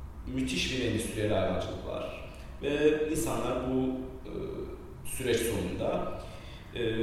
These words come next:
et ürünleri elde ediyor. Singer şunu, şunu soruyor. "Bu et ürünleriyle elde ettiğimiz haz, yani elde ettiğimiz menfaat nedir?"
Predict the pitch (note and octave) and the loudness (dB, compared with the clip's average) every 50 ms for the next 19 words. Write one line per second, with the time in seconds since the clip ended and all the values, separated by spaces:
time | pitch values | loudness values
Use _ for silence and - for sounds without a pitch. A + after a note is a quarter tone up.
0 | A#2 A2+ A2+ - - - - - - - G2+ F#2+ F#2 - - - - - - - | 4 4 4 4 2 4 4 4 2 2 2 2 2 2 0 0 -2 -4 -6 -6
1 | - - - - - - - - - - - - - - - - - - - - | -4 -2 -2 0 0 0 -2 -2 -4 -4 -6 -6 -8 -8 -8 -8 -4 -2 0 0
2 | - - F#3 F#3+ F#3+ F#3 D#3+ - - - - - - - - - - - - - | 2 2 2 2 2 2 0 0 0 0 -2 -2 -2 -2 -2 0 0 -2 -2 -2
3 | - - F2 - F2+ - - - - - - - - - - - - F2+ - - | -2 -2 -2 -2 -2 -4 -4 -6 -8 -8 -6 -6 -6 -6 -6 -4 -2 0 4 4
4 | - A#2 - - - - - - - - - - - - - - - - C3 C3 | 6 6 6 6 6 6 6 6 4 2 2 2 0 0 -2 -4 -4 0 0 2
5 | - - B2+ B2+ B2+ D3 D#3+ D#3 - - - G#2 G#2 G#2 F#2+ F2+ - - - - | 2 4 4 4 6 8 8 8 8 8 6 4 2 2 2 2 0 0 -2 -2
6 | - - - - - - A#2 A2 G2+ F#2+ F#2+ F#2 - - - - - - - - | -4 -6 -8 -8 -6 -4 -2 0 0 2 0 0 -2 -2 -4 -6 -8 -10 -8 -6
7 | G#2+ G#2 G2+ G2+ G2 - - - B2 B2 B2+ B2 C#3+ C3+ B2 - G#2+ G#2 G#2 G#2 | -4 -2 -2 -2 -2 -4 -4 -2 0 0 2 2 2 2 2 2 2 0 0 -2
8 | - - G#2 G2 F#2+ - - - - - - - - - - - - - - G#2 | -2 0 0 0 0 0 0 0 0 0 0 -2 -6 -6 -10 -10 -12 -10 -6 -2
9 | G2+ - - - - - - - - - | -2 0 0 0 -2 -4 -4 -4 -4 -4